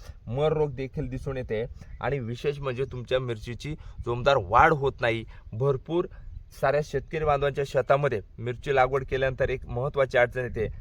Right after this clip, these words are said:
अनावश्यक वाढ होते. आपण योग्य प्रकारे मिरचीच्या रोपांची सुरुवातीच्या काळात काळजी घेत नाही, अनावश्यक खतं,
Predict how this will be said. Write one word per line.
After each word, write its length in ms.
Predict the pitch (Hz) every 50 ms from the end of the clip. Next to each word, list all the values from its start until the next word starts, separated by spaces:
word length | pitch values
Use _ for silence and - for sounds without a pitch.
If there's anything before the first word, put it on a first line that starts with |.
| - -
अनावश्यक 560 | - 113 123 131 135 139 143 - 147 135 127
वाढ 240 | 131 120 123 127 135
होते. 320 | 135 127 110 - 107 104 101 - - - - -
आपण 280 | - 113 - - 156 147
योग्य 380 | 120 127 135 127 123 131 151
प्रकारे 540 | 143 - - 139 123 - - 139 135 120 - - - - - - - -
मिरचीच्या 460 | 117 120 127 123 - - - - 147
रोपांची 500 | 143 135 131 120 - 135 127 120 - 147
सुरुवातीच्या 680 | 139 - - - - 131 127 139 143 - 147 127 147 139
काळात 260 | - - 131 135 147 156 - - - - - - - - -
काळजी 360 | - 117 127 143 131 147 180
घेत 240 | 156 160 151 139 -
नाही, 180 | 135 127 131 127 - - - -
अनावश्यक 520 | - 127 139 143 147 147 160 - - 165 - - -
खतं, 240 | - 147 - 147